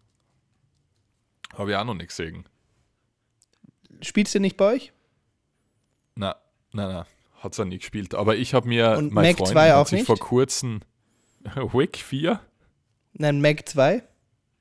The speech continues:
Speaker 1: Also, na, den, den haben wir sowieso nicht. Aber,
Speaker 2: Ach so.
Speaker 1: aber meine Freundin hat sich vor kurzem Whiplash noch einmal angeschaut.
Speaker 2: Ja, der, der ist auch gut.
Speaker 1: Und
Speaker 2: Ja,
Speaker 1: den hab ich auch
Speaker 2: ich hab mir,
Speaker 1: mitgeschaut.
Speaker 2: weißt, weißt du, was ich gestern gemacht hab? Weißt du, was so geil ist, wenn man keine Kinder hat?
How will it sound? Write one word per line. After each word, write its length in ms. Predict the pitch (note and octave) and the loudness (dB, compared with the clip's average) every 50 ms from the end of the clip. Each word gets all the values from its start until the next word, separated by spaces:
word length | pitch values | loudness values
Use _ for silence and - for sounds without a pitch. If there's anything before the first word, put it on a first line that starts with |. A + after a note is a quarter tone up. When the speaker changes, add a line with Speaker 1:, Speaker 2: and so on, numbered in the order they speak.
| _ _ _ _ _ _ _ _ _ | _ _ _ _ _ _ _ _ _
Speaker 1:
Also, 280 | - A#2 - - A2 F#2+ | -8 -8 -4 -2 -2 -2
na, 180 | F#2+ F#2+ F#2+ G2 | 0 -2 -2 0
den, 300 | G2 G2 G#2 G2 F2+ - | -2 -4 -4 -8 -10 -10
den 180 | G2 F#2 F2+ | -10 -10 -10
haben 80 | F#2+ F2 | -12 -14
wir 60 | E2+ | -14
sowieso 340 | - - F2+ E2 - F2+ D#2+ | -14 -14 -14 -14 -12 -14 -14
nicht. 200 | D#2 E2 - _ _ _ _ _ _ _ | -14 -16 -18 _ _ _ _ _ _ _
Aber, 500 | - - F#2+ F#2+ A2 A2 G#2 G#2 G2 - - - | -8 -6 -6 -4 -2 0 0 0 0 -2 -4 -6
Speaker 2:
Ach 100 | D3 C3+ | -6 -4
so. 240 | C#3 D3+ B2 B2 A#2 - | -2 -4 -4 -4 -6 -8
Speaker 1:
aber 160 | - A#2 A2 | -6 -6 -4
meine 160 | G#2+ A2 G#2+ - | -2 -2 -4 -4
Freundin 380 | - - G2+ G2+ B2 B2+ A#2 | -4 -4 -2 -2 -2 -2 -4
hat 100 | G#2+ - | -4 -2
sich 140 | - A#2 G2+ | -2 -4 0
vor 160 | - B2+ G#2+ | 0 -2 -2
kurzem 420 | - - B2 A#2+ - - A2 G2+ G2+ | 0 -2 -2 -2 -2 -6 -6 -2 -2
Whiplash 560 | A#2 C#3+ - - G#2+ F2+ E2 F2+ - - A#2+ | -2 -2 -2 -2 -2 -2 -2 -2 -4 -6 -8
noch 120 | G#2 F#2+ | -8 -6
einmal 180 | F#2 F#2+ F2 D#2 | -6 -4 -4 -4
angeschaut. 600 | D2 F2 F2 - - - F2 E2 E2 - - - _ _ _ _ _ _ _ _ _ _ _ _ _ _ _ _ _ _ _ _ _ _ _ | -4 -6 -8 -8 -6 -6 -6 -6 -6 -12 -18 -20 _ _ _ _ _ _ _ _ _ _ _ _ _ _ _ _ _ _ _ _ _ _ _
Speaker 2:
Ja, 160 | _ C3+ C3 C#3 | _ -2 2 6
der, 160 | F3+ A#3 A#3+ | 6 6 6
der 140 | B3 A#3 B3+ | 6 4 2
ist 80 | B3 A#3 | 4 2
auch 160 | A3+ A3 - | 0 0 0
gut. 240 | - B2+ A#2 B2 - - _ _ _ _ _ _ _ _ _ _ _ _ _ _ _ - | -4 -4 -4 -4 -14 -20 _ _ _ _ _ _ _ _ _ _ _ _ _ _ _ -14
Speaker 1:
Und 80 | - - | -2 2
Speaker 2:
Ja, 100 | D3+ D3 | 2 2
Speaker 1:
den 60 | C3 | 4
hab 80 | C3 A#2+ | 2 0
ich 60 | A#2+ | 0
auch 80 | A#2+ | 0
Speaker 2:
ich 80 | A2+ G2 | 2 4
hab 80 | F3 E3+ | 4 6
mir, 20 | |
Speaker 1:
mitgeschaut. 240 | E3 - E2+ D#2+ - | 6 4 2 0 0
Speaker 2:
weißt, 280 | D3 - - - _ _ _ _ _ _ - | -2 -2 -2 -12 _ _ _ _ _ _ -2
weißt 160 | C3 C#3 - | -2 2 4
du, 40 | E3+ | 2
was 60 | D#3+ | 2
ich 80 | D3+ | 4
gestern 240 | - D3 C3+ - C#3+ | 4 2 2 2 0
gemacht 260 | C3+ B2+ A#2+ B2 - | 0 2 0 0 0
hab? 100 | - C#3+ C3 | 0 0 0
Weißt 120 | C3+ - - | 0 0 -2
du, 20 | |
was 80 | C#3 - | -2 -2
so 80 | C#3 | -4
geil 260 | - - G#2 G#2+ A#2+ | -2 0 0 0 0
ist, 80 | C3 B2+ | 0 -2
wenn 80 | C3+ B2 | -2 -2
man 100 | A#2+ A2+ | -2 0
keine 220 | - B2 A#2 A#2 | 0 0 0 0
Kinder 300 | - - A#2+ A#2+ B2 B2 | 0 0 0 2 4 2
hat? 260 | C#3+ F3 - - - | 2 2 0 -4 -18